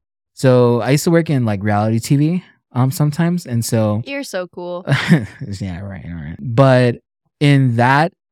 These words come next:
Speaker 1: world, like, there were, like, the twelve-hour shifts or whatever.
Speaker 2: Yeah.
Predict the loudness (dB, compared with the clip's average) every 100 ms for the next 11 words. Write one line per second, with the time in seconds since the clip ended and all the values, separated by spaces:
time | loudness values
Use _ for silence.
0 | -14 -2 4 6 6 4 2 -2 -2 0
1 | 0 -2 -10 -6 0 2 2 2 2 2
2 | 2 0 -2 -6 -6 -10 -4 0 2 2
3 | 0 -4 -10 -12 -6 -2 0 -2 -4 -6
4 | -8 -12 -14 -14